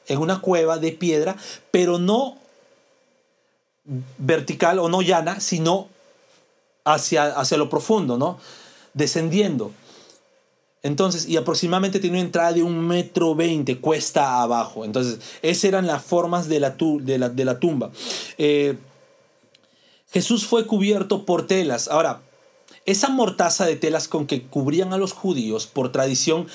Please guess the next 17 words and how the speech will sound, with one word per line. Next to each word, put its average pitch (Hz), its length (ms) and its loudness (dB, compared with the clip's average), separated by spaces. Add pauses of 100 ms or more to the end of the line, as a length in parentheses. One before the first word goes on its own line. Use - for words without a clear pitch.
(340)
pesaban 180 560 0
aproximadamente 175 1300 0 (100)
cuarenta 151 960 0
y 135 140 -2
cinco 208 800 0
kilos. 170 500 -2 (180)
Y 147 100 -2
Jesús 190 260 -2
fue 208 180 0
sepultado 185 640 -2
según 151 280 -2
tradiciones 147 600 -2
judías, 147 380 -4
según 127 200 -2
las 147 80 -4
costumbres 147 400 -6
judías. 180 480 -4